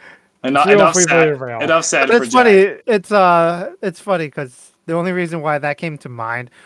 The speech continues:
Speaker 3: was because I s-, was, 'cause the other day she was on social, my social media feed.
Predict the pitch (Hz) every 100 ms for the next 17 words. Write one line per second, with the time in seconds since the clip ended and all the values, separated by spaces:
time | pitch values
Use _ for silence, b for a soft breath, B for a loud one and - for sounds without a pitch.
0 | b 139 117 131 143 117 123 117 113 -
1 | _ _ _ - 127 113 _ _ _ _
2 | - 143 113 135 127 127 117 110 107 -
3 | 113 113 104 _ b b b b - 127
4 | 117 113 110 _ - 127 - - 143 113
5 | 113 127 - 131 - 117 117 120 113 -
6 | 135 131